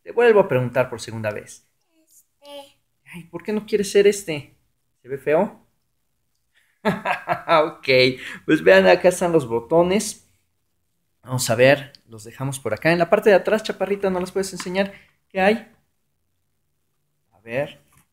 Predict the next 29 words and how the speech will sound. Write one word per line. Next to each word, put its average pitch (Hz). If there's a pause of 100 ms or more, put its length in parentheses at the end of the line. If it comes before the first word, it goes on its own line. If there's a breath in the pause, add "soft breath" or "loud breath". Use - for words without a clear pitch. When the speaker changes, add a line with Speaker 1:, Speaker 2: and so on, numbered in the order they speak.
(120)
Speaker 1:
lo -
volteamos, 180
pues -
sí. 214 (340)
Acá -
están 120
lo 110
que 113
serían 117
los 107
botones 110 (100)
apoyando 110
a 101
John 110
F. 113
Kennedy. 185 (180 loud breath)
Acá 117
está, 180
vean, 160 (440)
eh, 113
Kennedy 147
respaldo, 151 (480)
¿sí? 185 (400)
Y -
acá -
está -
la 117
parte 131
de 151